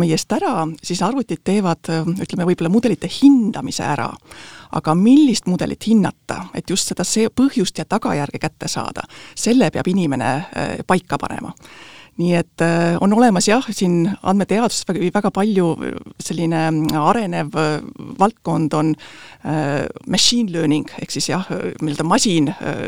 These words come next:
õpe, kus siis, äh, tä-, täpselt, et andmed sisse ja, ja masin an-, annab siis, äh, tulemused välja.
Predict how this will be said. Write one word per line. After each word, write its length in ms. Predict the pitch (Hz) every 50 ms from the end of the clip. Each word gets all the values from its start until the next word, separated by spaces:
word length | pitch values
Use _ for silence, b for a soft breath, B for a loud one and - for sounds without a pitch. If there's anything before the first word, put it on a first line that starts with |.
| - -
õpe, 300 | 190 - - - 160 151 - - -
kus 160 | - - - - 147
siis, 120 | - - -
äh, 220 | 147 147 139 - - -
tä-, 120 | - - - _
täpselt, 320 | 180 180 - - - - -
et 180 | 165 - _ -
andmed 320 | - - 196 202 170 -
sisse 400 | - - 285 - - - - 190
ja, 160 | 180 180 175 160 -
ja 160 | - 165 160
masin 460 | 165 165 214 - 226 175 160 151 147 -
an-, 240 | - - 170 - -
annab 300 | 175 190 196 185 - -
siis, 220 | - 143 - - -
äh, 120 | 147 151 151
tulemused 320 | 196 196 180 - - - -
välja. 360 | - 165 160 135 135 - -